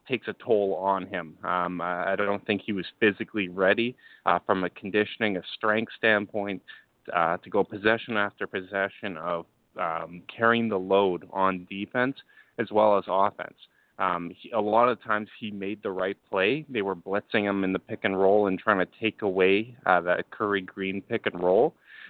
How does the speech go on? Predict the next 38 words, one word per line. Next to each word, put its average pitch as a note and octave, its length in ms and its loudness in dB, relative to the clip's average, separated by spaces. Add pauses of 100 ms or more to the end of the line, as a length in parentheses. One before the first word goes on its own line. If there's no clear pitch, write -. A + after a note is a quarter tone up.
(160)
Um, G2 560 2 (360)
but A2 220 0 (720)
at A2+ 160 -4
some C#3 180 0
point C#3 300 -2
when G#2 100 -4
your G2+ 120 -4
team B2+ 300 -4
starts G#2+ 280 -2
losing, G#2 480 -2
you G#2+ 140 0
need A2+ 260 -2
to G#2 80 -6 (120)
stop A2+ 300 2 (220)
just G2 200 -12
making F#2 360 -10
the F2 60 -10
right F2+ 320 -4
play, F#2+ 200 0
and, F#2 200 -6
and G2 160 -8
you F#2 80 -8
have G2+ 180 -2
to - 60 -14
be G2 120 -8
a F#2+ 60 -2
little G2 160 -2
more F#2 240 -2
assertive, G2 480 0
and, F#2 320 -2
and G2 140 2
I G2 60 0
think G#2+ 220 -6
that's F#2+ 220 -2
where G2 140 2
he F#2 180 0
ultimately F#2+ 600 0
failed. G#2+ 300 2